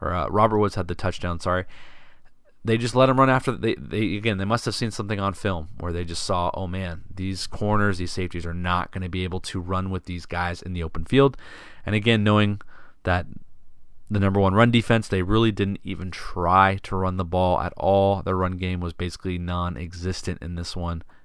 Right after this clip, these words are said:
They just kinda did what the Steelers are doing right now, where they just basically say, "Hey, our short passing game is now our run game, and we are going to do it that way." So we're seeing some teams, even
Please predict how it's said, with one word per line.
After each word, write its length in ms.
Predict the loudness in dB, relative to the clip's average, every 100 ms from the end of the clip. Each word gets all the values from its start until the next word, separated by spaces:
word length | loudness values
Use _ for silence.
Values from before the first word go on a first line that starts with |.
| -8
They 120 | -6
just 280 | -4 -6 -8 -18 -20 -20 -16 2
kinda 180 | 4 6
did 180 | 4
what 100 | 4
the 60 | 2
Steelers 520 | 2 6 8 8 4
are 120 | 2 2
doing 320 | 2 2 0
right 200 | -2 -2
now, 260 | -4 -2 -2
where 160 | -2
they 140 | 0 2
just 380 | 0 -2 -4
basically 360 | -2 -2 -2 -4
say, 260 | -2 -2 2
"Hey, 220 | 2 0 -4 -20 -14 0
our 140 | 2
short 280 | 2 2 0
passing 440 | 2 2 2 0 -2
game 300 | -2 -2 -4
is 240 | -4 -4 -2
now 360 | -2 0 -2 -2
our 260 | 0 2
run 240 | 2 0 -2
game, 420 | -4 -4 -4 -8 -14 -20 -18 -10
and 180 | -4
we 160 | 0 0
are 100 | 0
going 220 | -2 -6
to 100 | -6
do 160 | -6 -4
it 100 | -2
that 240 | 0 0
way." 140 | 0 -4
So 140 | -2
we're 80 | -2
seeing 240 | -2 -4
some 180 | -4 -4
teams, 460 | -2 0 0 -4 -10 -12 -16 -14 -4
even 380 | 0 0 -2